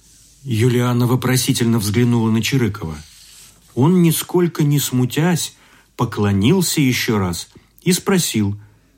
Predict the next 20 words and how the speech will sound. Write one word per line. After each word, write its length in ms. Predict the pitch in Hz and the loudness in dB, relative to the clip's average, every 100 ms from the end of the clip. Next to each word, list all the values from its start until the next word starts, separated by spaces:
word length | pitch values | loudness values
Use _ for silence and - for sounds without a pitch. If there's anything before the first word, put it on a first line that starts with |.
| _ | _
кому 640 | - 131 143 160 156 139 127 | -2 2 4 4 4 2 0
гадать 500 | 135 139 127 101 104 | -2 0 0 -2 -2
нужно. 500 | 90 80 78 76 82 _ _ - - _ _ _ - | -2 -2 -8 -14 -16 _ _ -20 -20 _ _ _ -2
Юлиана 500 | 107 113 120 208 220 | 0 2 2 2 2
показала 680 | - 151 120 107 117 151 151 | 0 -4 -2 -2 0 2 2
на 260 | 135 135 - | 2 -2 -4
Анну. 580 | 98 85 78 76 78 - _ - - - - - | -6 -4 -6 -10 -12 -14 _ -20 -20 -20 -20 -20
Чирыков 500 | - - 143 220 208 | -4 0 2 2 0
кивнул 440 | - 147 123 139 127 | 0 0 2 2 2
головою, 800 | 107 104 95 85 85 92 135 165 - - - | 2 0 0 0 0 2 2 0 -6 -20 -12
долго, 680 | 98 143 196 196 175 185 175 - - _ | 0 4 4 4 4 2 2 -2 -18 _
внимательно 1160 | 98 107 123 120 123 160 170 - 165 156 156 151 | -2 2 4 4 4 4 2 2 2 4 4 2
и 40 | |
пристально 920 | 147 120 123 139 127 - 123 113 117 | 0 0 2 2 0 -2 -2 0 -2
смотрел 680 | 107 - 107 104 104 110 123 | -2 -2 -2 -2 -2 0 0
в 60 | 110 | -2
лицо 300 | 113 - 110 | -4 -4 -4
принцессе, 760 | 113 113 - 98 85 - 90 - - - - | -4 -4 -4 -4 -4 -6 -10 -14 -20 -10 -4
вынул 400 | 110 196 196 175 | 0 2 0 0
какой-то 540 | 165 - 175 170 | -4 -2 -2 -2